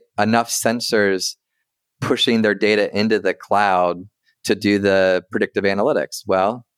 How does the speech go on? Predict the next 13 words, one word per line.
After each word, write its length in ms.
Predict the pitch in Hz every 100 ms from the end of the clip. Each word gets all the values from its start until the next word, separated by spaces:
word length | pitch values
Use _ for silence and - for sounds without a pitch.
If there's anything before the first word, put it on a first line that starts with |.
| _ -
you 120 | -
know, 240 | 87 101 117 _ _ -
M 120 | 90
S 140 | 87
A 100 | 92
has 360 | 92 95 92 - _ _ _ _
a 120 | -
lot 280 | 87 90 117
of 120 | 82
those. 160 | 65 73
They 60 |
have 100 | 85
a 80 | 82